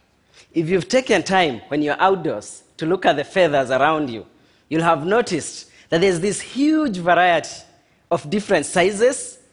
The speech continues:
shapes, and even colors. The feather is one of the most astonishing pieces of technology invented by the natural world. And for centuries,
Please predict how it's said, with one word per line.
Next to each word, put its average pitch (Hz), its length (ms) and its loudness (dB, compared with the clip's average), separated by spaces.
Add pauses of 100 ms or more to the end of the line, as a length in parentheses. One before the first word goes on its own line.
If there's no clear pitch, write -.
(180)
shapes, - 720 -4 (200)
and 151 140 0
even 269 300 0
colors. 151 720 -4 (960)
The 147 160 -2
feather 175 600 0 (260)
is 160 180 -2
one 208 220 4
of 214 140 0
the 190 80 0
most 190 320 2
astonishing 160 720 0 (460)
pieces 233 300 -2
of 196 160 -2
technology 160 680 0 (460)
invented 165 720 0
by 143 80 0
the 135 140 -2
natural 139 500 -2
world. 117 420 0 (720)
And 175 200 0
for 185 160 -2
centuries, 180 880 -2